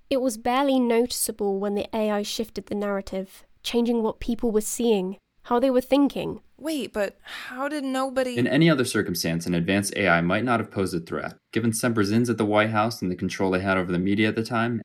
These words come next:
Speaker 3: add a few behavioral modifiers to the equation, and you've got yourself a dictator.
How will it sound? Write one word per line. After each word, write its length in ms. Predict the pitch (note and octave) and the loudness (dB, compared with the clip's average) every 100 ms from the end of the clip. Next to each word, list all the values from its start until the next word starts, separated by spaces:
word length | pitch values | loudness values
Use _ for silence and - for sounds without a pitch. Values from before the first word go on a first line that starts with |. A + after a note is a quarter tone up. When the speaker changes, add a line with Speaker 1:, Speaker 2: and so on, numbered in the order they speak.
| - | -4
Speaker 3:
add 140 | G#2 | -2
a 60 | G2 | -2
few 360 | - - B2+ | -6 0 2
behavioral 440 | A#2+ A2+ A#2+ B2 A#2+ | 2 2 2 2 2
modifiers 540 | A#2 A#2 A2+ A#2+ A#2+ | 0 0 2 0 0
to 60 | A#2+ | -2
the 80 | A#2 | 0
equation, 460 | A#2 A2+ B2 B2+ - _ _ - | 2 0 0 -6 -12 _ _ -10
and 80 | F2 | -8
you've 120 | - | -2
got 160 | D#2+ | -4
yourself 340 | - - D#2+ - | -4 -6 -8 -8
a 40 | |
dictator. 580 | - - - - - | -12 -12 -14 -20 -20